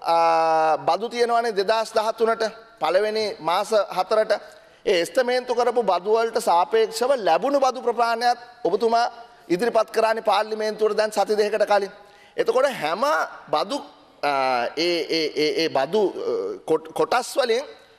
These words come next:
බොහොමයක් අඩු වෙලා තියෙනවා. අපේ එස්තමේන්තුවට වඩා සියයට තිහක්, සියයට විස්සක් වගේ අඩු වෙලා තියෙනවා.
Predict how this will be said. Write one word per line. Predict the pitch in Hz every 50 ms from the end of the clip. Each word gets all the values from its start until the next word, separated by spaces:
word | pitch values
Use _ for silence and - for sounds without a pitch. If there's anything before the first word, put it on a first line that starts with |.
| _ _ -
බොහොමයක් | 151 160 185 277 277 277 302 330 370 - -
අඩු | - 226 262 349
වෙලා | 320 269 196 147
තියෙනවා. | - 123 113 - - -
අපේ | 196 - 208 202
එස්තමේන්තුවට | - - - - 208 196 202 202 190 208 202 185
වඩා | 190 190 220 220
සියයට | - 202 196 190 202 190 -
තිහක්, | 185 180 175 180 185 190 185 -
සියයට | - 202 196 185 185
විස්සක් | 175 175 - - 196 180 -
වගේ | 185 202 240 269
අඩු | 240 220 208 208
වෙලා | 190 170 143
තියෙනවා. | 123 131 113 98 -